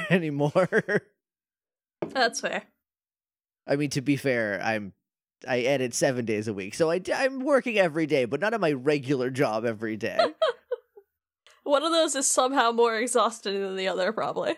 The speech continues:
Speaker 1: Yeah, I mean, it kinda depends, but yeah, uh, going to a place and then walking home a mile in a hundred ten degree heat is getting old, let me tell you.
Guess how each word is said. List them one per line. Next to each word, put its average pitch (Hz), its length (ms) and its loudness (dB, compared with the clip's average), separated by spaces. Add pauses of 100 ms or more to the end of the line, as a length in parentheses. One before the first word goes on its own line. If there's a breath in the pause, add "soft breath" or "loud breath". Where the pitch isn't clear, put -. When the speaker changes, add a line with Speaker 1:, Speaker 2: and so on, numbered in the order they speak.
Speaker 1:
Yeah, 151 560 2
I 160 120 2
mean, 165 160 -2
it 147 60 -6
kinda 170 200 2
depends, 123 540 -2
but 120 560 0
yeah, 120 720 -2 (120)
uh, 120 220 -2
going 147 360 2
to 143 160 0
a 127 60 0
place 123 360 -2
and 123 60 -4
then 117 60 -4
walking 123 280 0
home 117 400 -4
a 117 80 -8
mile 110 340 -2
in 110 80 -2
a 110 60 -6
hundred 113 420 -6
ten 113 220 -4
degree 110 260 -6
heat 120 240 -6
is 104 240 -8
getting 156 320 -2
old, 139 380 0
let 131 100 -2
me 127 80 -12
tell 131 240 -2
you. 131 380 -2